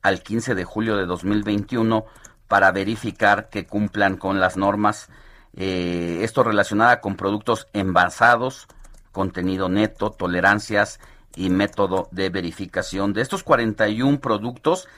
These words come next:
se analizaron seis licores de caña, uno de gin-, unos de ginebra, dos destilados de caña, dos charandas, cinco de ron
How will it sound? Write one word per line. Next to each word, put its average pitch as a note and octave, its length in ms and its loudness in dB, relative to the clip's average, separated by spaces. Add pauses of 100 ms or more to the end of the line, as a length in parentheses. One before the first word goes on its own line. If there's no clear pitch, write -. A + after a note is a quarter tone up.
(260)
se - 180 -2
analizaron A2 880 2
seis A#2+ 480 -4
licores A2+ 460 -2
de F#2 160 -8
caña, B2+ 520 2 (480)
uno A2+ 240 4
de F2+ 120 0
gin-, F2+ 400 -2
unos A#2 260 0
de F#2+ 80 -6
ginebra, C3 720 2 (300)
dos C3 260 4
destilados G#2+ 580 2
de F2 140 -4
caña, B2 480 2
dos A2 260 -2
charandas, A#2 680 4 (280)
cinco E3+ 520 2
de A2 120 6
ron C3+ 420 4